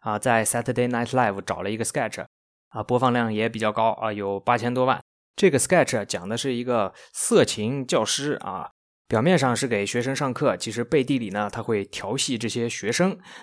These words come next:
啊。这个 sketch 的结尾呢，就是有一对误闯入教室的母女，完全没有意识到这个色情教师正在调戏学生，他们两个就走了，然后色情教师就继续调戏学生，是一个完全没有把故事收住的结尾。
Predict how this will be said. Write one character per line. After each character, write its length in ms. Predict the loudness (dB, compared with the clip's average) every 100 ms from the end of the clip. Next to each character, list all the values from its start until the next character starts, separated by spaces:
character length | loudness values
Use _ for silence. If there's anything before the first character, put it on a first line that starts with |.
| -18
啊。 160 | -12
这 120 | 0 2
个 80 |
sketch 360 | 2 2 0 0
的 80 | -6
结 240 | -2 0
尾 160 | 2 0
呢， 200 | -2 -4
就 120 | -6
是 340 | -6 -4 -6 -6 _ _ _
有 180 | -4 -2
一 80 | 0
对 340 | 2 4 4
误 220 | 2 0
闯 220 | 0 0 -2
入 100 | 2
教 180 | 2
室 140 | 2 2
的 140 | 0
母 180 | 0 0
女， 260 | -2 -4 -8 -14 -14
完 180 | -2 0
全 240 | 2 0 2
没 140 | 0
有 160 | -2 -2
意 160 | -4
识 100 | -4
到 240 | -4 -6 -4
这 160 | -6
个 260 | -6 -8 -10 -12
色 160 | -2 -2
情 180 | 0 -2
教 160 | -2
师 240 | -2 -4 -4
正 160 | -4
在 160 | 0 0
调 280 | -2 -4 -4
戏 160 | -4
学 180 | -4 -4
生， 240 | -2 -4 -6 -18
他 100 | -10
们 80 | -6
两 120 | -4
个 120 | -4 -4
就 100 | -2
走 240 | -4 -2
了， 200 | -2 -2 -6
然 100 | -16
后 120 | -8
色 180 | -4 -2
情 180 | -2 -4
教 140 | -4
师 240 | -4 -4 -6
就 220 | -4 -6
继 200 | -4 -6
续 160 | -4 -8
调 200 | -6 -6
戏 120 | -6
学 160 | -8
生， 240 | -8 -6 -8 _ _
是 180 | -2 2
一 80 | 4
个 120 | 6
完 180 | 6 4
全 220 | 2 2
没 100 | 2
有 100 | 2
把 140 | 2
故 240 | 0 -2 -2
事 160 | -2
收 320 | -2 2 2
住 160 | 2 0
的 100 | -2
结 280 | -6 -4 -2
尾。 260 | -4 -8